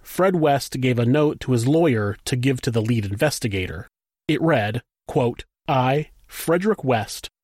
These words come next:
authorize my solicitor, Howard Ogden, to advise Superintendent Bennett that I wish to admit to a further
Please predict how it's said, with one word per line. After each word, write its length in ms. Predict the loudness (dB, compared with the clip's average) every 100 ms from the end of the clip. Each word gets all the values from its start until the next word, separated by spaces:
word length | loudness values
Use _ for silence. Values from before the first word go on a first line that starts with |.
| _
authorize 640 | -2 -2 2 2 4 4 2
my 140 | 2
solicitor, 800 | 0 0 0 0 -2 -2 -4 -8 -8
Howard 380 | -2 2 2 0
Ogden, 580 | 0 0 0 -4 -4 -8 _ _ 0
to 160 | 2
advise 440 | 2 2 2 0 -2
Superintendent 1040 | -2 -2 2 2 2 2 2 2 0 2
Bennett 340 | 0 2 -2 _ -2
that 100 | 2
I 120 | 2
wish 260 | 2 0 0
to 140 | 2
admit 400 | 4 2 0 -6 -6
to 140 | -2
a 40 | -2
further 600 | 0 0 2 2 0